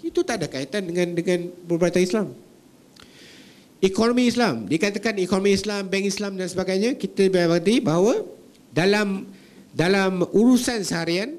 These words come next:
sesiapa yang pernah berurusan dengan bank Islam, pasti, pasti tahu bahawa kadar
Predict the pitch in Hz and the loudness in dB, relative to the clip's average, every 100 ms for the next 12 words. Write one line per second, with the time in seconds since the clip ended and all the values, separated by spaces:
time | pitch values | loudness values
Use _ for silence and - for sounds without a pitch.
0 | - - 147 196 190 208 196 185 190 151 | -14 -8 -4 -2 0 -2 -2 -2 -2 2
1 | 175 233 240 254 196 190 180 175 208 233 | 2 4 2 -2 -2 -2 0 0 -2 -6
2 | - - 202 - 202 202 196 196 175 202 | -8 -6 -4 -2 -2 -2 0 0 2 2
3 | 247 170 196 302 480 - - - - _ | 4 4 4 2 0 -12 -20 -20 -20 _
4 | _ _ _ _ - - - _ _ _ | _ _ _ _ -20 -20 -20 _ _ _
5 | _ _ _ - 202 220 220 240 220 - | _ _ _ -4 -2 0 0 2 0 -4